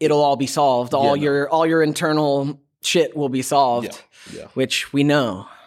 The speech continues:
Speaker 2: It's just not,
Speaker 1: We
Speaker 2: yeah.
Speaker 1: know it's just not. <laughs> It's just not.
Speaker 2: <laughs>
Speaker 1: I mean, you can look at any actor and know it's not. We're
Speaker 2: Yeah.
Speaker 1: all insane
Speaker 2: So that's
Speaker 1: still.
Speaker 2: a bit of a privilege,
Speaker 1: Yeah.
Speaker 2: you know, we have, you know.
Speaker 1: <laughs> Yeah.
Speaker 2: Go ahead, take that L early so we don't
Speaker 1: <laughs>
Speaker 2: spend the entire bag at, like, you know, forty trying to reach this thing.
Speaker 1: Yeah.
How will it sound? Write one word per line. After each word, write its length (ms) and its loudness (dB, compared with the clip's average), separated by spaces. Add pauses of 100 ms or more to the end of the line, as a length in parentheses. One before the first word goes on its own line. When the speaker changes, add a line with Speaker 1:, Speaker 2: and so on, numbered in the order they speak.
(280)
Speaker 2:
It's 140 -20
just 220 -12
not, 300 -10
Speaker 1:
We 120 -2
Speaker 2:
yeah. 60 4
Speaker 1:
know 240 2
it's 120 -6
just 180 -10
not. 360 -8 (100)
<laughs> 60 -2
It's 100 4
just 160 2
not. 260 2
Speaker 2:
<laughs> 720 -2
Speaker 1:
I 40 2
mean, 120 2
you 120 2
can 140 0
look 160 0
at 140 2
any 300 2
actor 340 -2
and 100 -4
know 200 -6
it's 160 -8
not. 260 -6
We're 140 -2
Speaker 2:
Yeah. 80 4
Speaker 1:
all 180 2
insane 380 0
Speaker 2:
So 160 -4
that's 160 0
Speaker 1:
still. 100 0
Speaker 2:
a 20 -2
bit 120 2
of 80 -4
a 60 -2
privilege, 540 -4
Speaker 1:
Yeah. 300 2
Speaker 2:
you 80 2
know, 60 4
we 80 0
have, 520 2
you 120 -2
know. 300 -8
Speaker 1:
<laughs> 60 -8 (260)
Yeah. 120 2
Speaker 2:
Go 140 0
ahead, 200 0
take 200 -8
that 200 0
L 400 0
early 420 0
so 140 -6
we 100 2
don't 160 0
Speaker 1:
<laughs> 880 -2
Speaker 2:
spend 340 -2
the 80 0
entire 380 2
bag 480 2
at, 160 0
like, 280 -2
you 120 -4
know, 160 -10
forty 420 -2
trying 440 0
to 400 -4
reach 280 -6
this 220 -12
thing. 280 -10
Speaker 1:
Yeah. 440 2